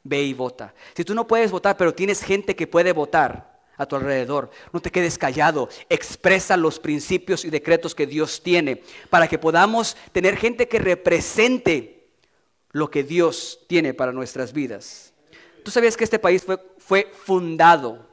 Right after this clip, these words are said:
bajo estos principios? Tres cosas que para mí son importantes a la hora de involucrarte en la política. La primera es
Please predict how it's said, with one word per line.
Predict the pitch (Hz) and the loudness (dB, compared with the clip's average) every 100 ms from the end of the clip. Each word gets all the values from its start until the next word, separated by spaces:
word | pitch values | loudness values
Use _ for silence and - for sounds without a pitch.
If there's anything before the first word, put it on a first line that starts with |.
| _ _ _ _ _ _ | _ _ _ _ _ _
bajo | 110 139 139 | -4 -4 -6
estos | 143 - | -8 -10
principios? | 131 117 139 131 - - - - _ _ _ _ _ _ _ _ _ _ _ _ _ _ _ _ _ _ _ _ _ _ _ _ _ _ | -12 -10 -14 -16 -20 -20 -20 -20 _ _ _ _ _ _ _ _ _ _ _ _ _ _ _ _ _ _ _ _ _ _ _ _ _ _
Tres | 185 - | -2 0
cosas | 202 196 | 0 0
que | 156 | -2
para | 151 | -2
mí | 156 | -2
son | 165 | -4
importantes | 143 123 120 117 - 104 - _ _ _ _ _ | -4 -6 -6 -8 -10 -20 -20 _ _ _ _ _
a | 139 | -6
la | 135 131 | -2 0
hora | 147 | 0
de | 147 | 0
involucrarte | 131 117 113 127 123 | -4 -8 -8 -8 -8
en | 120 | -12
la | 110 | -12
política. | 113 110 - 107 _ _ _ _ _ _ _ _ _ _ _ _ _ _ _ _ _ _ | -14 -16 -20 -20 _ _ _ _ _ _ _ _ _ _ _ _ _ _ _ _ _ _
La | 156 | -2
primera | 160 165 196 185 | 0 2 4 4
es | 196 - | 0 -6